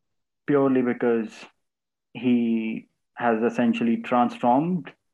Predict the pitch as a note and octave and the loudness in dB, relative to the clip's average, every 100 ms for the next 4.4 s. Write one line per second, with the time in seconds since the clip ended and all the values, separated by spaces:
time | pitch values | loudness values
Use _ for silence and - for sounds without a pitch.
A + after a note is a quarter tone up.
0 | _ _ _ A#2 C3 B2+ B2 C3 B2+ C3 | _ _ _ -4 0 0 2 2 4 2
1 | - C#3 C3 A2+ A2+ - A#2+ A2 G#2 - | 0 -2 0 0 -2 -2 -2 -2 -4 -6
2 | A2+ A#2 G#2+ A2 G#2 G#2 G#2 G#2+ G#2 A2+ | -2 0 2 2 4 2 2 0 -4 -4
3 | G#2 G2 G#2 G2+ G2+ A2 G2+ F#2+ G#2+ - | -6 -2 -2 -2 -2 -2 -2 -4 -6 -2
4 | G#2 F#2+ G2 | -2 -2 -4